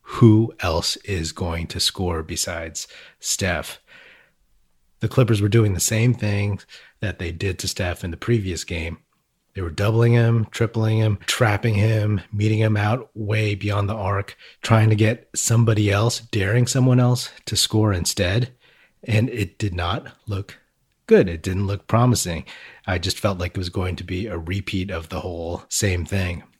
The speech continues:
And to be honest, even when the Warriors got their lead somewhere in the third quarter, towards the end, I was like, "Well, they'll put Kawhi and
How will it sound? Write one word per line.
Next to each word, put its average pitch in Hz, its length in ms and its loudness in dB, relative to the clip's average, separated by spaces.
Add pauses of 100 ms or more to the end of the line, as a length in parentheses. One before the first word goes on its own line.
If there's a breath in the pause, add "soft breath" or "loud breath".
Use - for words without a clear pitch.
And 113 320 2
to 117 60 0
be 104 120 2
honest, 131 300 2
even 131 200 4
when 123 120 6
the 110 60 2
Warriors 101 340 0
got 95 240 -4
their 87 120 -4
lead 98 500 0 (460 loud breath)
somewhere 92 320 4
in 90 120 0
the 85 80 -2
third 90 280 -6
quarter, 95 480 -6 (120)
towards 87 320 -6
the 90 200 -6
end, 85 280 -6 (420 loud breath)
I 98 100 0
was 95 160 -2
like, 95 380 -4
"Well, 117 380 2 (600)
they'll 104 120 0
put 107 260 0
Kawhi 90 500 -2
and 80 160 -6